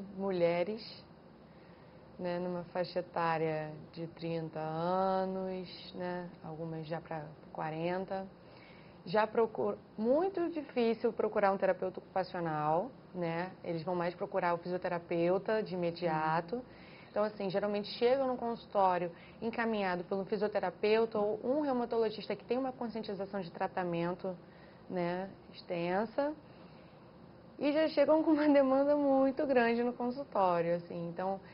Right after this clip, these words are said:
Speaker 1: é importante ter essa comunicação entre os profissionais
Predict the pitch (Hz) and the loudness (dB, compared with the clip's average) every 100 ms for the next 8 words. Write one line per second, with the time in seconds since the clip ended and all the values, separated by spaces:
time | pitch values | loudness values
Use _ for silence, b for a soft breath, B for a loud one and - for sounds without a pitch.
0 | B - 196 202 214 208 214 226 247 240 | B -2 0 2 0 2 0 0 -2 -2
1 | 220 254 285 277 247 233 226 220 214 208 | 0 0 0 -2 0 0 0 0 -2 0
2 | 208 202 208 208 202 196 - 190 180 175 | -2 -2 -4 -4 -4 -6 -4 -2 0 0
3 | 190 226 254 - | 0 -2 -6 -10